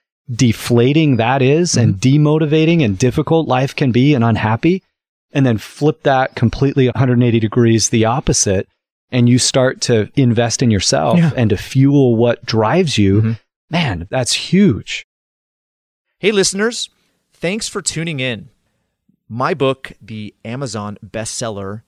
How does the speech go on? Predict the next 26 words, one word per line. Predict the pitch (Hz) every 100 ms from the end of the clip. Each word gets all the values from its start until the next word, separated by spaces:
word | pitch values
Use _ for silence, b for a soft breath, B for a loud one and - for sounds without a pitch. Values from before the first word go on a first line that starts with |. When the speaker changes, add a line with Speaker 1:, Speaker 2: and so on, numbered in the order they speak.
| _
Speaker 2:
Heads | - 135 147 -
I | 151
Win, | 131 113 107 107 _ _ _
Tails | - - 123 135 151 143
You | 104 120
Lose, | 131 160 135 107 107 - - _ _ _
A | 110 110
Financial | 107 - 107 107 131 151 160
Strategy | 151 - 131 123 135 107 98 98 98 _ _ _
to | - 113
Reignite | 98 104 131 151 123 117 117 -
the | 98 104
American | 98 104 117 139 147
Dream, | 123 135 165 120 113 127 _ _ _ _ -
is | 151 147
completely | - 143 - 131 156 151
changing | - 143 135 110
the | 110
way | 104 107
people | - 127 120 101
look | 104 110 -
at | 95 101
saving, | - - 139 147 160 160 - _ _ -
wealth, | 90 131 151 - _ -
and | 139 127 107 - -
retirement. | 107 113 107 95